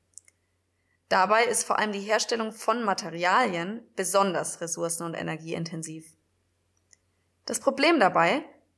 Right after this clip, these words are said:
Nach Ende der Standzeit eines Gebäudes werden die Abrissmaterialien deponiert oder auch minderwertig recycelt.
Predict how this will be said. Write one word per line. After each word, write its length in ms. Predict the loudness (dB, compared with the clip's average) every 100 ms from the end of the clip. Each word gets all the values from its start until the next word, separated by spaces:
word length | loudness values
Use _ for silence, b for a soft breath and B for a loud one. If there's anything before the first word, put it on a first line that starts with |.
| _ _ _ _
Nach 200 | -4 -2 0
Ende 300 | 0 2 2
der 160 | 2 2
Standzeit 560 | 2 0 0 0 -2 -2
eines 240 | -6 -6
Gebäudes 480 | -4 -2 0 0 2
werden 160 | 2
die 180 | 2 -4
Abrissmaterialien 1300 | -4 -2 -2 -2 -6 -8 -6 -2 0 0 -4 -6 -6
deponiert 680 | -6 -6 -4 -2 -2 -4 -6
oder 380 | 0 4 4 4
auch 180 | -2 0
minderwertig 560 | -2 0 0 -2 -6
recycelt. 600 | -6 0 0 0 -6 -12